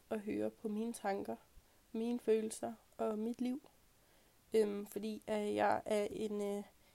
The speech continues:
en egoistisk, et egoistisk svin. Øhm, så derfor så tænker jeg, at det vil være rigtig spændende for mig selv at høre om mig selv.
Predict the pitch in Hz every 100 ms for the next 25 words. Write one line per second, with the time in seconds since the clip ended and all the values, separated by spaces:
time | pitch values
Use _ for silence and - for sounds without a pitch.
0 | - _ - 226 208 208 - 214 220 220
1 | - 254 - 226 220 - 226 240 254 262
2 | - - - 277 285 285 - - - _
3 | - - 90 208 208 208 208 196 - -
4 | - - - - 214 - 233 - 214 208
5 | 208 208 226 233 - 202 - 202 208 202
6 | 202 202 - _ - 214 - - 214 233
7 | 247 214 214 254 240 - 208 214 240 -
8 | - 226 233 247 - 220